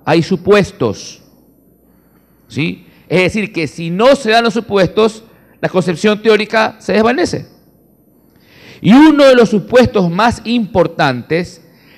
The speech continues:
es que tanto por el lado de la demanda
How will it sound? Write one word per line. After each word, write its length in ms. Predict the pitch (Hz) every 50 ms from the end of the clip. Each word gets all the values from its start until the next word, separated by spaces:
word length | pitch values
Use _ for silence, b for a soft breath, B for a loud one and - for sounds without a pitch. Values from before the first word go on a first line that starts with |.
| b -
es 140 | 170 170 -
que 120 | 185 175
tanto 480 | - 226 220 220 214 175 - 180 139 -
por 160 | 143 139 147
el 120 | 151 175
lado 260 | 220 247 262 262 254
de 120 | 254 240 240
la 160 | 247 240 233
demanda 760 | 233 220 208 202 214 208 196 180 170 143 117 107 104 - -